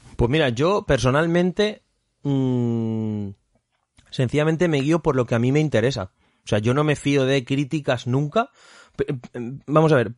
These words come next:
primero, es que muchas veces vamos a pases de prensa o tenemos screeners, por lo que cuando lo vemos nosotros, cosa que, por cierto, es una, un regalo de Dios para el creyente, no es mi caso, pero para el que lo crea, un regalo de Dios,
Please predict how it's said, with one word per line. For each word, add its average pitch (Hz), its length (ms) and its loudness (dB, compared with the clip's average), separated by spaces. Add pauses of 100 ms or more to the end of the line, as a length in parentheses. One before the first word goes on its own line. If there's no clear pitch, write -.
(280)
primero, 151 440 2 (240)
es 143 100 -6
que 190 120 2
muchas 170 280 2
veces 175 200 0
vamos 147 260 0
a 127 100 -2
pases 143 200 -2
de 160 120 0
prensa 170 260 0
o 170 60 0
tenemos 139 360 0
screeners, 120 480 -4 (160)
por 120 140 -2
lo 123 100 0
que 123 80 -2
cuando 120 280 0
lo 120 100 -2
vemos 143 240 -4
nosotros, 160 540 -2
cosa 156 240 0
que, 147 120 0
por 127 200 -2
cierto, 139 280 0
es 123 280 -4
una, 123 320 0 (360)
un 139 140 2
regalo 131 380 4
de 120 100 0
Dios 131 380 -2
para 123 180 0
el 113 80 -2
creyente, 127 560 -4 (380)
no 131 120 0
es 123 60 2
mi 135 100 2
caso, 147 400 0
pero 120 320 -2
para 123 180 -4
el 110 40 -8
que 120 100 -6
lo 113 120 -4
crea, 143 240 0
un 127 100 0
regalo 139 340 0
de 123 120 -2
Dios, 143 340 -2